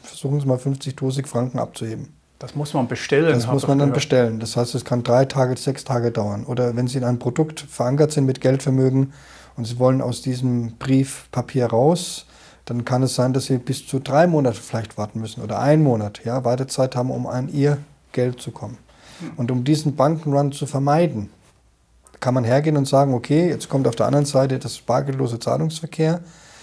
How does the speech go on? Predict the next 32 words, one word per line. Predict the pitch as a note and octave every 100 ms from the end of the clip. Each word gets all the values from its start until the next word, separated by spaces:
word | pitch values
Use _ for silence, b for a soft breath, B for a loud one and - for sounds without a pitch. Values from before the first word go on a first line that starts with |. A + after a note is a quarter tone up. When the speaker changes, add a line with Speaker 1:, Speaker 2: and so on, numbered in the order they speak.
| B B _
Speaker 1:
Dort | C3 C3+ C3+
würde | C3+
es | C#3
gar | - C3
nicht | B2+ -
auffallen, | D#3 F#3 F#3 B2 C3
weil | B2+
es | C3
ja | C#3
kein | - C3
Bargeld | B2 C3+ C#3 C#3
mehr | C3+
dann | B2+ C3
gäbe.“ | D3+ F3 A#2 F#2+
Also | - A#2
einen | - B2+ A#2+
Bankenrun | B2 D3 C#3+ C#3+ C#3
zu | C3+
verhindern, | A#2 A2+ B2+ E3+ F#3+ G3 B B B B
möchte | - B2+ C3+ D3
ich | B2+
eins | A2 D3 D#3
bewirken, | D#3 C#3 D#3+ D#3+ C3+
möchte | C#3+ D3
den | C3 B2+
Menschen | C#3 D3 C#3+
in | C3+
die |
Bequemlichkeitszone | B2 A#2+ - E3+ F3+ - B2 A2+ - A2+ A#2+
bringen, | A#2+ B2+ D3+ G#3 - - _ _ _ _ _ _
zu | -
sagen, | A2+ A#2+ B2+ C#3+ D3